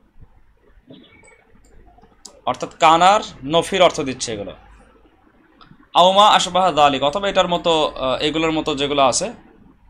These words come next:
কানা থেকে বিভিন্ন পরিবর্তন হয়ে মুস্তাক হয়ে তার পূর্বে নফি অর্থ দিবে, সেগুলোর ক্ষেত্রে আলাদা। ফাহাদিহি তুসাম্মা লামাল জুহুদ, এইগুলোকেই বলা হয় লামে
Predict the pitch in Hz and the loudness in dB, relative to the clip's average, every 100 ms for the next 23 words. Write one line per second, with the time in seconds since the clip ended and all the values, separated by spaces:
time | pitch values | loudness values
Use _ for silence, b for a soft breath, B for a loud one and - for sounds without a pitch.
0 | _ _ _ - _ - - - 147 151 | _ _ _ -20 _ -20 -8 2 4 4
1 | 160 165 160 156 147 156 156 151 - _ | 0 -4 -8 -6 -6 -4 -2 -4 -4 _
2 | _ _ _ - 156 151 147 147 147 139 | _ _ _ -8 -4 -2 -2 -4 -6 -4
3 | 151 165 139 135 - 139 - 139 175 196 | -4 -4 -6 -8 -6 -6 -6 -8 -8 -10
4 | - _ _ - _ _ _ _ _ _ | -20 _ _ -20 _ _ _ _ _ _
5 | - 139 143 135 156 147 170 196 151 147 | -2 0 0 -2 -10 -6 -4 -2 -6 -6
6 | 165 151 - _ _ - 147 151 131 104 | -10 -10 -14 _ _ -6 -6 -6 -12 -12
7 | 82 - _ _ - - 170 165 180 175 | -14 -18 _ _ -16 -8 -6 -4 -6 -6
8 | 170 180 165 131 98 73 - _ _ _ | -8 -4 -2 -2 -8 -14 -18 _ _ _
9 | _ - _ _ _ - 156 180 190 190 | _ -20 _ _ _ -4 4 4 4 2
10 | 170 175 180 156 175 170 175 170 151 151 | 0 -2 -4 -4 -2 -2 0 2 2 2
11 | 156 139 131 135 127 123 - 165 175 185 | 2 -2 -8 -8 -10 -10 -4 -4 0 0
12 | 190 190 165 160 180 160 143 170 | 0 -2 0 2 0 0 0 0